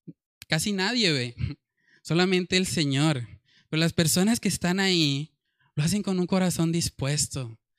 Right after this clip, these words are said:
sabiendo que es para Dios. No importa que no haya un reconocimiento público, ellos saben que Dios les está viendo. Y así debemos nosotros, hermanos,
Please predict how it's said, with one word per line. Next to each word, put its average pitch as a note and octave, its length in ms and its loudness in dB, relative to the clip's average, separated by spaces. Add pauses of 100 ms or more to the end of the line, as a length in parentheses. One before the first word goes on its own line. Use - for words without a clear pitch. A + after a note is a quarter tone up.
(200)
sabiendo E3 400 0
que - 140 0
es D#3 120 -2
para E3 360 -4
Dios. C3+ 680 -2 (420)
No D#3 80 -2
importa G3 460 2
que F#3 160 0
no E3 140 0
haya F3 180 4
un F3+ 100 -4
reconocimiento D#3 960 -4
público, E3+ 760 -2 (160)
ellos E3+ 240 -2
saben E3+ 580 0
que C#3 240 0 (100)
Dios C#3+ 760 0 (260)
les D3 160 0
está D3 340 -4
viendo. D3 640 -4 (600)
Y D3+ 60 2
así D#3 240 2
debemos F3 680 2
nosotros, D#3 720 -2
hermanos, C#3 880 -4